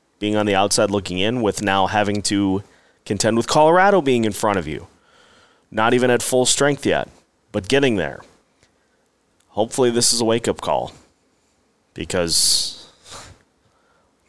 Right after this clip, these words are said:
if not now, then I, I, I don't know. Now, we'll end on a high note because a couple of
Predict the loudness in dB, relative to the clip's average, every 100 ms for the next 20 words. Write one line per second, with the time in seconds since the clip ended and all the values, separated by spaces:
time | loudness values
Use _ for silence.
0 | _ _ -12 -8 -2 0 0 0 2 2
1 | 2 0 -4 _ _ _ _ _ _ _
2 | _ _ _ _ -2 0 -2 -6 -10 -16
3 | _ _ _ -8 -6 -6 -10 -6 -2 -2
4 | -4 -4 -2 -2 -4 -6 -8 -10 -14 _
5 | _ _ -20 -20 _ _ -20 -20 _ _
6 | _ -4 0 2 4 2 0 -6 _ _
7 | _ _ _ _ _ 2 4 4 4 4
8 | 4 2 4 2 0 -4 _ _ _ -10
9 | -4 2 4 6 4 2 0 0 -2 -2
10 | 2 2 4 4 4 4 2